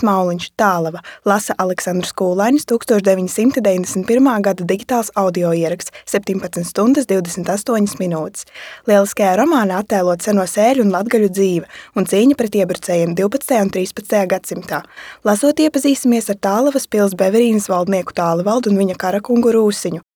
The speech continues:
slaveno vācu virsbīskapu Albertu un viņa palīgu Vaidelošiem un citiem. Lasītājiem būs iespēja piedalīties piļu ieņemšanā, grandiozos karagājienos un tā laika mīles brīžos.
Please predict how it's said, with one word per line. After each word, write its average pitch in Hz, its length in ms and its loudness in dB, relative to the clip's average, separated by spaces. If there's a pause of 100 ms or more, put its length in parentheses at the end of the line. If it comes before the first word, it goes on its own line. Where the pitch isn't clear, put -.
(120)
slaveno 208 400 2
vācu 190 380 0
virsbīskapu 247 720 -2
Albertu 196 560 -2
un 202 80 2
viņa 226 240 4
palīgu 180 400 -2
Vaidelošiem 226 640 0
un 214 160 2
citiem. 190 320 -6 (320)
Lasītājiem 240 560 2
būs 208 160 0
iespēja 196 320 0
piedalīties 190 480 -2
piļu 208 320 -2
ieņemšanā, 220 560 0
grandiozos 208 560 2
karagājienos 233 800 0
un 190 100 -6
tā 175 80 -2
laika 180 320 -2
mīles 196 320 0
brīžos. 175 480 -4